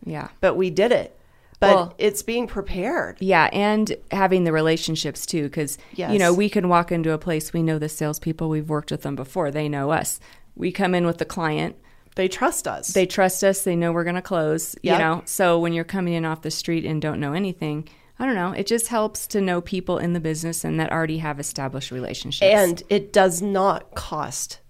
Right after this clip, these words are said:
Speaker 2: the
Speaker 1: No.
Speaker 2: buyer to work. I mean, the builder already has the commission factored into the profit.
Speaker 1: Mm-hmm.
Speaker 2: And a lot of these mass production builders are,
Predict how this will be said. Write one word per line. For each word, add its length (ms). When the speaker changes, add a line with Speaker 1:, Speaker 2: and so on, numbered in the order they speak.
Speaker 2:
the 140
Speaker 1:
No. 60
Speaker 2:
buyer 520
to 160
work. 440
I 40
mean, 200
the 80
builder 420
already 300
has 420
the 80
commission 600
factored 520
into 260
the 120
profit. 540
Speaker 1:
Mm-hmm. 280
Speaker 2:
And 320
a 100
lot 280
of 120
these 340
mass 320
production 540
builders 640
are, 320